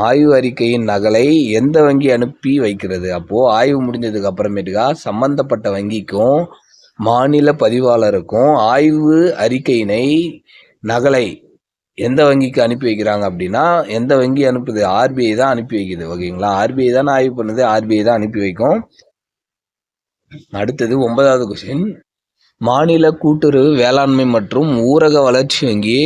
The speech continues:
ஆய்வு செய்யும் வங்கி. இப்போ மாநில கூட்டுறவு வேளாண்மை மற்றும் ஊரக வளர்ச்சி வங்கி அப்படின்னு கொடுத்துருக்காங்க. மாநிலம்னா அது ஸ்டேட் கோஆபரேட்டிவ் அக்ரிகல்ச்சர் and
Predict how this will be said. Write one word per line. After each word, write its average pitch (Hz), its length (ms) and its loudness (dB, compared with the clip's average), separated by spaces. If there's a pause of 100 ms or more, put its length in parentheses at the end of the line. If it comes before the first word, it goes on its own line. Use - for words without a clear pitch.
(140)
ஆய்வு 127 260 0
செய்யும் 110 380 -4
வங்கி. 95 240 -6 (140)
இப்போ 104 200 -4 (280)
மாநில 127 420 0 (640)
கூட்டுறவு 135 800 2 (680)
வேளாண்மை 123 640 0 (180)
மற்றும் 117 320 -2 (140)
ஊரக 139 420 2
வளர்ச்சி 123 460 0
வங்கி 98 300 -2 (100)
அப்படின்னு 107 300 -4
கொடுத்துருக்காங்க. 98 460 -6 (120)
மாநிலம்னா 120 600 0
அது 98 200 -8
ஸ்டேட் 143 440 -2 (1600)
கோஆபரேட்டிவ் 123 720 0 (760)
அக்ரிகல்ச்சர் 127 1000 0 (1080)
and 131 380 0